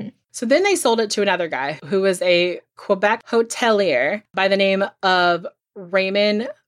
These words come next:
Mellifont. And when he opened the hotel, he opened it with this, like, big grand, like, peak, and he had seven hundred guests, and it was black tie. And he had done all these, like, expensive renovations.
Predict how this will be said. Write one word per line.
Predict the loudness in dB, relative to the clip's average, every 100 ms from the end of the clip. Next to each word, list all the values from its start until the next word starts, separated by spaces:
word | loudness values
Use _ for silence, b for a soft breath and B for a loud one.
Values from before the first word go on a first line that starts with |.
| -12
Mellifont. | -6 -4 -4 -6 -10 -10 0
And | 2 2 0 -2 -8 -14 _
when | 2
he | 4
opened | 4 4
the | 2
hotel, | 2 0 2 2 4 6 6 4
he | 2 0 2
opened | 2 2 0 0
it | 0
with | -2
this, | -6 -4
like, | -2 -4 -6 -4
big | -2 -2 -4
grand, | -10 -6 -6 -6
like, | -10 -12
peak, | -6 0 0 0 -8
and | -6 -6 -6
he | -10 -10
had | -8 -8 -8
seven | -6 -6 -6
hundred | -10 -10 -4
guests, | 0 2 0
and | -8
it | -10
was | -8
black | -4 -4 -4
tie. | -6 -4 -4 -2
And | 0 2 0 -2 -6
he | -6 -4
had | 0
done | 2
all | 2
these, | -2 -8 -10
like, | -8
expensive | -8 -10 -2 0 0 0 2 2 0 -6
renovations. | -6 -2 -2 -4 -10 -12